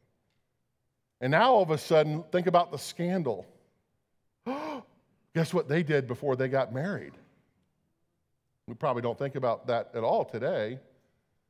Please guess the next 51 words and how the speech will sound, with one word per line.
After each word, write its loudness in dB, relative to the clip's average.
But 4
in 0
the 0
society, 2
they 6
did. 6
And, 0
and, 2
and 2
now 6
all 4
of 0
a -8
sudden, 2
there 6
would 4
have -2
been 0
shame, 2
and 0
there 2
would 0
have -2
been, 2
um, 6
lots 6
of 2
things 2
bearing 4
down 4
upon 2
Mary 0
and 2
Joseph. 2
His 0
name 2
would 4
have 0
been, 2
uh, 6
would -2
have -2
been 2
trashed. 2
Her 2
name 4
would 2
have 0
been -2
trashed. -4
And 2